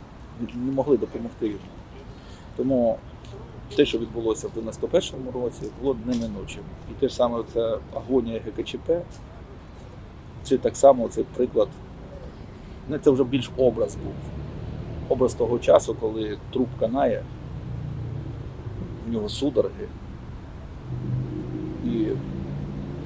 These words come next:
в очах це затухає світло. Так і трапилося з Радянським Союзом. Тільки від нас, що вимагається зараз, максимально не плодити ці міфи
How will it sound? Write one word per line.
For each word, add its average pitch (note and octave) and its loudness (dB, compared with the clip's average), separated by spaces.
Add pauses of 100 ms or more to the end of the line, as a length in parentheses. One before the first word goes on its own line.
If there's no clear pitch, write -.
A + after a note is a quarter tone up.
(640)
в - 2
очах C3 12 (200)
це A2 -4
затухає G#2+ 8
світло. - -6 (720)
Так - 6 (460)
і - -10
трапилося C3 6
з - -4
Радянським A2+ 0
Союзом. G2+ -8 (1500)
Тільки A#2 4 (880)
від G#2+ 0
нас, D#3 4 (1160)
що A#2 4 (140)
вимагається G#2+ 0
зараз, G#2 -6 (800)
максимально B2 2
не G#2+ -2
плодити A2 0
ці G2+ -6 (260)
міфи A2 -8